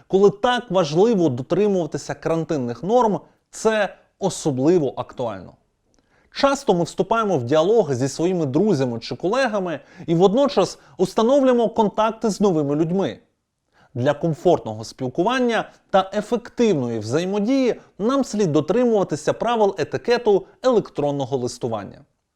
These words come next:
Етикет — це норми і правила гідної поведінки людей у суспільстві. Тобто слід пам'ятати, що електронне листування — це взаємний процес.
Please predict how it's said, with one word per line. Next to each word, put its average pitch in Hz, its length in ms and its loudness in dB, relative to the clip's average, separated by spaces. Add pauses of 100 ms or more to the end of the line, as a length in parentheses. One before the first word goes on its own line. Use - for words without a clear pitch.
(140)
Етикет — 233 640 -2 (240)
це - 180 2
норми 226 480 4
і 185 40 2
правила 202 480 0
гідної 127 480 0
поведінки 135 560 -2
людей 202 480 2 (140)
у 151 100 -4
суспільстві. - 720 -4 (880)
Тобто 208 520 4 (100)
слід 165 400 -2
пам'ятати, 170 720 -2 (260)
що - 380 0
електронне 220 580 2
листування — 240 600 0
це - 200 0
взаємний 190 800 0
процес. - 720 -8